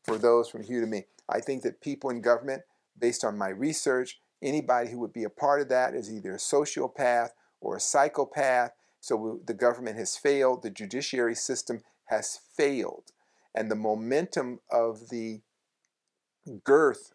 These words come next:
of this country is keeping it going. Um, so that's just to get that out of the way. So now I wanna talk about, you know, so you can get a sense of where I'm coming from. I don't want you to agree with me. I just want you to know that, hey, this is what this guy's underlying kind of,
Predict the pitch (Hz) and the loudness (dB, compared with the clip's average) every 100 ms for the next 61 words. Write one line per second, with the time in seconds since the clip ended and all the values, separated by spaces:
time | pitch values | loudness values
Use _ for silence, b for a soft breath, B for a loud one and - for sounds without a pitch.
0 | - 107 98 113 - 113 110 120 107 - | -4 -4 -2 -4 -2 -4 -4 -8 -8 -6
1 | 143 - 104 104 - 107 - - - - | -8 -6 -6 -4 0 0 -2 -12 -20 -20
2 | - B - 104 104 104 110 113 _ _ | -20 B -4 0 0 -2 -6 -18 _ _
3 | _ _ - 123 139 143 - 147 - 127 | _ _ 0 4 6 4 -2 -6 -6 -4
4 | 127 120 110 98 104 107 104 _ _ b | 2 4 4 2 0 -6 -8 _ _ b
5 | b - 147 170 175 151 139 - 147 139 | b 2 4 4 4 2 0 2 2 2
6 | - 123 107 107 - - - 120 110 135 | 2 4 4 2 -4 -16 -8 -6 -4 -6
7 | 127 135 123 117 - 135 113 107 107 - | -6 2 2 2 -2 -4 0 2 2 0
8 | 143 123 120 120 117 117 b b 147 165 | -4 -4 -2 0 0 -2 b b 2 2
9 | 127 117 117 101 92 113 131 127 123 127 | 0 -2 -4 -6 -2 0 0 0 -4 -4
10 | 123 - b - 147 151 139 127 123 117 | -6 -6 b -4 -2 0 -2 -2 0 2
11 | 110 135 139 117 _ _ 151 185 170 139 | 0 0 0 0 _ _ 0 2 2 0
12 | 135 - 127 123 117 - - 135 131 117 | 0 -2 4 4 4 -2 -4 0 0 2
13 | 110 107 110 120 110 101 | 2 0 -4 -2 -2 -2